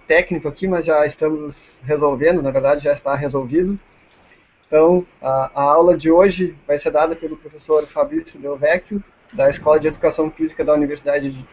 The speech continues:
Federal de Pelotas, aqui do Rio Grande do Sul, e ele vai abordar o tema exercício intermitente de alta intensidade nos componentes da síndrome metabólica.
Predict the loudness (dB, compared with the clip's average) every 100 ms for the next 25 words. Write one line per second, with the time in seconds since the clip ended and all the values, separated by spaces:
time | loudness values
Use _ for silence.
0 | -12 -4 0 0 2 2 4 2 0 -14
1 | _ _ -10 -6 -2 0 0 -2 -6 0
2 | 0 -2 _ _ _ _ _ _ -2 0
3 | 2 4 4 4 4 4 2 0 0 4
4 | 4 2 -2 -4 -8 -6 -6 -4 -6 -4
5 | -4 -6 -6 0 2 0 -4 -6 -6 -6
6 | -2 2 2 -2 -10 -12 -14 -6 -4 -2
7 | -2 -4 -2 -4 -2 -2 2 0 0 -2
8 | 0 0 -2